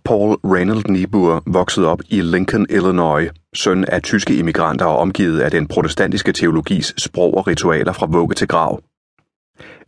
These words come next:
Faren, Gustav Niebuhr, var præst ved den tyske evangeliske synode i Lincoln.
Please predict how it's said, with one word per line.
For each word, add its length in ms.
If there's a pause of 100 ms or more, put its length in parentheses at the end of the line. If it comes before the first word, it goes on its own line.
(100)
Faren, 480 (180)
Gustav 360
Niebuhr, 640
var 120
præst 520
ved 100
den 100
tyske 320
evangeliske 600
synode 600
i 60
Lincoln. 480